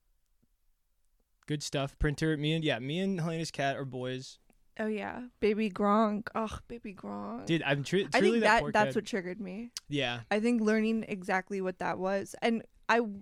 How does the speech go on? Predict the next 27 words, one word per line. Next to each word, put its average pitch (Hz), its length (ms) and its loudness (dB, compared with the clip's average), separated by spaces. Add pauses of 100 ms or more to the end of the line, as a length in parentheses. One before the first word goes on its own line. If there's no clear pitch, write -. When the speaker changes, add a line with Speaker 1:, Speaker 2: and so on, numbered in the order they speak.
Speaker 2:
I 220 140 -4
do 240 140 -2
think 254 140 -6
we 240 80 -4
should 220 160 -4
look 202 140 -4
into 196 200 -4
that 175 140 -4
more 180 160 -6
later. 185 400 -8 (440)
Speaker 1:
Yeah, 139 260 -2
well, 196 120 2
I 233 60 2
mean, 240 80 2
I - 20 0
think 254 100 -2
we 226 60 0
need 175 140 0
to 170 80 -2
look, 151 120 -2
you 147 220 -4
gotta 139 260 -6
look 135 180 -8
into, 131 200 -8
like, 127 160 -10
the 120 80 -10
parents 123 580 -12